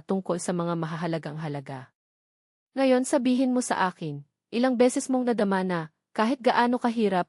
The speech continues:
ang pera ay tila makatakas tulad ng tubig sa pagitan ng iyong mga daliri. O kahit na ginagawa ang lahat ng itama, iginiit ng kasaganaan na lumipas. Naranasan nating lahat ito. Ngunit ang kaunting napagtanto ay ang lihim ay hindi lamang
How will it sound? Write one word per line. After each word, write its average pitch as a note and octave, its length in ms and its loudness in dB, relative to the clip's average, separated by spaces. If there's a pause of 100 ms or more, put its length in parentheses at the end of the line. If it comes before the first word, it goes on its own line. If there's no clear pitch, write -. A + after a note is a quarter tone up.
(120)
ang G#3 160 -4
pera G#3+ 320 2
ay G3+ 80 -2
tila A3+ 240 0
makatakas A3 640 -2
tulad G3 240 2
ng F3+ 160 -4
tubig F3 400 -4
sa G3+ 80 -4
pagitan F3 560 -4
ng - 0 -
iyong E3+ 240 -4
mga D#3+ 320 -6
daliri. C#3 400 -10 (800)
O C4+ 80 0
kahit D4+ 320 0
na F4 120 -2
ginagawa B3 520 4
ang G#3 120 -2
lahat G3 280 -2
ng F3+ 200 -4
itama, D#3 600 -4 (160)
iginiit A#3 520 0
ng A#3 120 -2
kasaganaan F#3+ 640 0
na E3 120 -2
lumipas. D3+ 720 -8 (800)
Naranasan B3 640 4
nating A#3+ 240 2
lahat A3 320 0
ito. E3 340 -6 (840)
Ngunit D#4+ 340 4
ang F4+ 80 -2
kaunting B3 460 0
napagtanto G#3 640 0
ay F3+ 100 -4
ang F3+ 160 -6
lihim G3 540 -2
ay F#3+ 100 -2
hindi A#3 320 2
lamang A#3 320 4